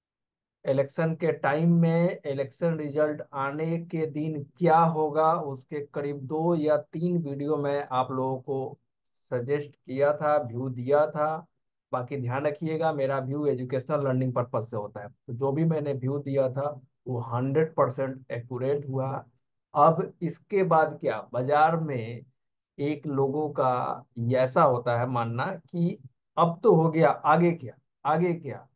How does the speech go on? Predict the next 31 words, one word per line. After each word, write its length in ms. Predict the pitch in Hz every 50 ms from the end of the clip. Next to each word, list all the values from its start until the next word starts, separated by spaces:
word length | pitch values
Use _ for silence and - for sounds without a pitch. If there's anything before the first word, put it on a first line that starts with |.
| _ _ _ _ -
और 140 | 147 143 123
हर 280 | 156 175 208 226 220 196
मोड़ 320 | 185 185 185 190 196 196 170
पे 360 | 170 160 139 120 117 113 113 - _ _ _ _ _ _ _ _
आपका 360 | 131 131 127 127 - - 160 156 139
hit 300 | 123 139 160 185 185 175 165
and 220 | 151 147 147 139 135
trial 320 | 135 131 - 135 143 139
चलता 380 | - 143 113 104 98 _ 107 104
रहता 340 | 101 98 - - _ 110 -
है। 120 | - _ _ _ _ -
यही 240 | 131 135 143 160 160
बाजार 440 | 151 - 123 117 117 117 110 113 -
का 140 | 127 117 110
दस्तूर 580 | 110 104 104 - _ _ - 127 131 143 143
है, 200 | 135 151 156 170 170 -
यही 380 | 127 127 127 127 139 170 180 170
जीवन 480 | - - 151 165 165 185 190 190 180
का 140 | 170 160 143
भी 160 | 123 123 117 117
दस्तूर 440 | 110 101 - _ _ - 123 -
है। 840 | - _ _ _ _ _ _ _ _ _ _ _ _ _ _ - 147
ये 80 | 165 -
अभी 260 | 139 139 - 151 214
तक 200 | 214 208 240 208
जो 160 | 190 180 196 175
सफल 460 | - - 156 - - - 170 175 175
आप 280 | - 143 143 139 - - -
हुए 200 | 139 139 160 151
हैं, 200 | 135 - - - _ _ _ _ _ _ _ _ _ _ _ _ _ _ _ _
आगे 540 | - 123 131 147 147 165 180 196 202 214